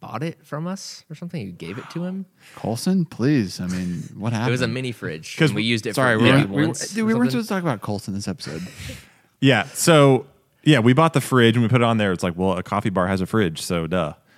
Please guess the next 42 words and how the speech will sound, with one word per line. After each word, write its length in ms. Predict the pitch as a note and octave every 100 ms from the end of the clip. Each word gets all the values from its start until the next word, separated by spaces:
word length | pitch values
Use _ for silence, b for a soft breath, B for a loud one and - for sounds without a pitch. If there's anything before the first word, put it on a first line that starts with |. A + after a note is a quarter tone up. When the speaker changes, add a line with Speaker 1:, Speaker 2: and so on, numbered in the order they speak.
| b b
Speaker 3:
But 340 | - G2 G#2+ F#2+
it 160 | - A#2
just, 300 | B2 A2+ - _ _
I 120 | -
think 200 | C#3 F3+
what 220 | D#3+ D3+ A#2
happened 420 | G#2 G#2 C3+ B2+
was 240 | G#2+ F#2
we 580 | G2 F#2+ A2 G#2 F#2+ E2 _ -
put, 320 | - B2 -
like, 240 | G#2 F2+ - - _
four 460 | - - A2 G2+ G#2
gallons 380 | G2 F#2 F#2+ F#2+
of 100 | F2
milk 240 | E2 E2+
in 120 | A2
there 200 | G#2 G#2+
'cause 80 | G#2+
that's 180 | G#2 F#2
all 120 | F#2+
it 60 | F#2
could 160 | F2
fit, 280 | - G2 G2+
and 100 | G#2
we 120 | F#2+
were 140 | F2 F2
like, 140 | D#2
"We 160 | - F#2
need 200 | F2 F#2+
more 220 | E2+ E2+
than 120 | E2
four 320 | D2 - G2+ E2
gallons 380 | F#2+ G2+ F2+
of 80 | E2+
milk," 280 | F#2+ A#2+ F#2
so 60 | -
we 80 | G2+
put 160 | F#2 G#2
it 80 | G2+
in 80 | F2+
a 40 |
cooler, 500 | - G3 E3+ G2+ G#2